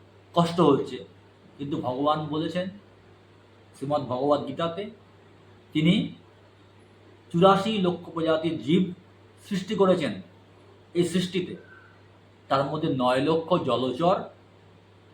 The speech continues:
এগারো লক্ষ কৃমিকীট, ত্রিশ লক্ষ প্রজাতির পশু, কুড়ি লক্ষ প্রজাতির উদ্ভিদ,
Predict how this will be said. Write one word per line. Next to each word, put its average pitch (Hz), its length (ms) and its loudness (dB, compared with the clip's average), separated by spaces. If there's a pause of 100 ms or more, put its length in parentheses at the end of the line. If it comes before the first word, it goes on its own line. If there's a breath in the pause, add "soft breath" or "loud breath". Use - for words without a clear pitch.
(220)
এগারো 147 300 6
লক্ষ 165 360 0
কৃমিকীট, 147 800 -4 (1080)
ত্রিশ 175 300 4
লক্ষ 196 260 2
প্রজাতির 170 680 0
পশু, 214 400 -4 (1400)
কুড়ি 175 160 6
লক্ষ 190 300 6
প্রজাতির 175 680 2
উদ্ভিদ, 175 440 2